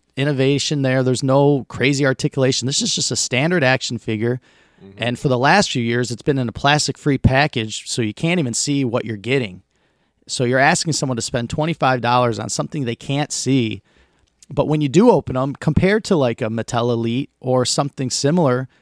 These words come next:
Speaker 1: which is usually five dollars less, you're getting less, you're paying more,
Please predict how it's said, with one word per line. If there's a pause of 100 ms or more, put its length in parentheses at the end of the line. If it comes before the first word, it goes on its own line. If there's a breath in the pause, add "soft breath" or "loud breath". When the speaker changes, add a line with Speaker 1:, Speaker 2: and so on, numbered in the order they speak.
(160)
Speaker 1:
which
is
usually
five
dollars
less,
you're
getting
less,
you're
paying
more,